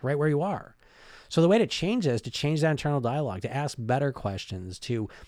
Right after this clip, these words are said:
understand a fixed and a growth mindset, to understand solution and problem or-, problem-oriented thinking,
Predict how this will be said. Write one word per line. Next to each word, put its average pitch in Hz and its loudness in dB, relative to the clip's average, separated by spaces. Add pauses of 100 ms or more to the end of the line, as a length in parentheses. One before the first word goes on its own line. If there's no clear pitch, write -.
(120)
understand 151 0
a 127 -4
fixed - -4
and 135 -4
a 117 -4
growth 123 -2
mindset, 117 -4
to 123 -6
understand 135 0
solution 139 0
and 117 -2
problem 131 -2
or-, 110 -8
problem-oriented 127 0
thinking, 135 -6